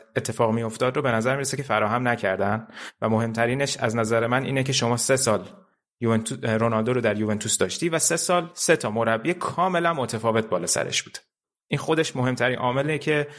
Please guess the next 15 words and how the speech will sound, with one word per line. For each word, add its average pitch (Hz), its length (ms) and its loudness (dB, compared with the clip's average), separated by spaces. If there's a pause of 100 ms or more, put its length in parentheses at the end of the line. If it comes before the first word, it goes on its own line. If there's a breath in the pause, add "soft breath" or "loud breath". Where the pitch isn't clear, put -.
(140 loud breath)
تیم 147 140 -2
اصلاً 139 440 0 (400)
اون 135 80 0
ثباتی 131 480 0
رو 139 60 -4
که 131 120 -4
باید 110 180 2
شر-، 110 320 -2
فراهم 113 380 2
بشه 110 200 0
رو، 135 240 0 (340 loud breath)
اه، 110 160 0
نداشته 113 560 0 (240 loud breath)
و 117 60 2
حتی، 120 460 0